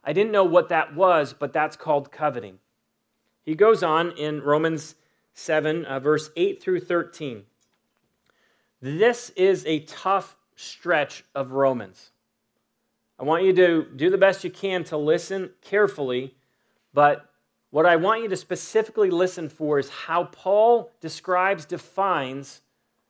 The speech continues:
sin's response or reaction to the righteous and holy law. Verse eight, "But sin,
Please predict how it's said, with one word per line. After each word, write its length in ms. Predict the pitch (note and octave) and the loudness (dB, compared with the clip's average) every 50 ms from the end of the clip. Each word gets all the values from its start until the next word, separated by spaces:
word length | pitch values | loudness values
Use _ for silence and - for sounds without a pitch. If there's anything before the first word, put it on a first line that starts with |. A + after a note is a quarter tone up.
| _ _ _ _ _ _ _ _ | _ _ _ _ _ _ _ _
sin's 720 | - - - - - - A3 A3+ A3+ A#3 A#3+ G3+ - - - | -18 -14 -14 -10 -4 0 0 0 0 0 -2 -4 -6 -8 -4
response 760 | D3+ E3 E3+ D#3+ - - - - G3+ G3 F#3 E3+ E3 D3 - | -4 -2 -2 -4 -6 -6 -2 0 0 2 2 0 -2 -4 -4
or 140 | - E3 D#3 | -2 0 2
reaction 920 | D#3+ D#3+ D#3+ D#3 - D3+ D#3+ F3+ F#3+ F#3 - - - D#3 C#3+ C#3+ D3 D3 _ _ _ _ _ _ | 2 2 2 0 -2 -4 -4 -4 -4 -4 -6 -10 -10 -8 -8 -8 -10 -14 _ _ _ _ _ _
to 340 | - - F3 E3 D#3+ D#3+ D#3+ | -4 0 2 4 4 2 2
the 120 | C#3+ D3+ D3+ | 0 -2 -2
righteous 480 | D3 D3+ D#3 E3+ F3+ F3+ F3+ F3 - - | 0 0 2 0 0 -2 -6 -10 -10 -10
and 100 | E3 D3+ | -10 -6
holy 400 | - D3+ D3 D3 C#3+ D3 D3 D3+ | -4 -2 -2 -2 -2 -2 -4 -4
law. 440 | C#3+ D#3 G3 G#3+ F3 A2+ F#2 - _ _ _ _ _ _ _ _ _ _ _ _ _ _ _ _ _ _ _ | 0 2 4 4 4 2 0 -6 _ _ _ _ _ _ _ _ _ _ _ _ _ _ _ _ _ _ _
Verse 280 | - D#3 E3+ D#3+ - - | -4 -2 -2 -2 -4 -4
eight, 340 | E3 F#3 E3+ C3 G2+ _ _ _ _ _ _ _ _ _ - | -4 -4 -4 -4 -6 _ _ _ _ _ _ _ _ _ 0
"But 220 | D#3 E3+ F3 F3 | 2 2 2 2
sin, 640 | - - - - C#4 B3 E3+ D3 D3 F3+ F#3 E3 | -2 -10 -4 -2 0 2 2 2 0 -4 -8 -14